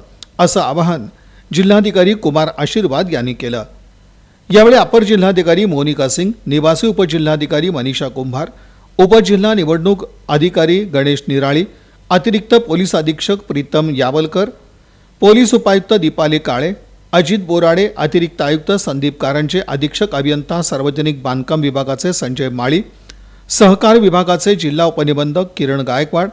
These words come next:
जिल्हा परिषदेच्या मुख्य वित्त व लेखा अधिकारी मीनाक्षी वाकडे,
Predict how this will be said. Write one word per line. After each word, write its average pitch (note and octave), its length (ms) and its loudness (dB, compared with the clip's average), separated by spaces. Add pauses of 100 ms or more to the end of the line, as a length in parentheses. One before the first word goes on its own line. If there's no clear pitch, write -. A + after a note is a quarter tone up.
(800)
जिल्हा G3 280 4
परिषदेच्या G#3 580 2
मुख्य F#3+ 460 0 (100)
वित्त D#3 300 -4
व F#3 140 2
लेखा C#3+ 320 -4
अधिकारी D#3 420 -2
मीनाक्षी C#3 460 -4
वाकडे, C3+ 420 -4